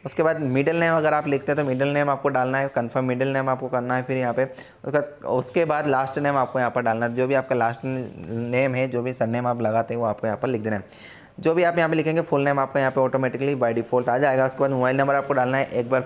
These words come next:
फिर से आपको mobile number यहाँ पर डाल देना है। alternate mobile number आप देना चाहें तो यहाँ पर दे सकते हैं।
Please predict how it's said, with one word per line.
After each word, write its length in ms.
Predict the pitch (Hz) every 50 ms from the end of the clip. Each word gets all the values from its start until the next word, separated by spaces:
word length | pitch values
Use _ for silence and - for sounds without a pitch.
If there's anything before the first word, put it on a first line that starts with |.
| -
फिर 120 | - 143 135
से 100 | - 160
आपको 200 | 139 135 - 247
mobile 280 | 247 135 131 131 131
number 220 | 127 131 131 131 131
यहाँ 140 | 131 127 117
पर 80 | 127
डाल 200 | 123 127 127 135
देना 140 | 135 131 127
है। 140 | 123 135 135 - - - - - - - - -
alternate 400 | 147 143 139 160 165 170 175 165
mobile 260 | 165 160 156 156 156
number 160 | 160 156 160
आप 100 | 156 156
देना 240 | 147 143 139 135 143
चाहें 200 | 139 147 139 135
तो 60 | 135
यहाँ 140 | 139 127 117
पर 140 | 113 147 151
दे 220 | 147 135 139 139 135
सकते 280 | - 123 110 - -
हैं। 160 | 110 101 104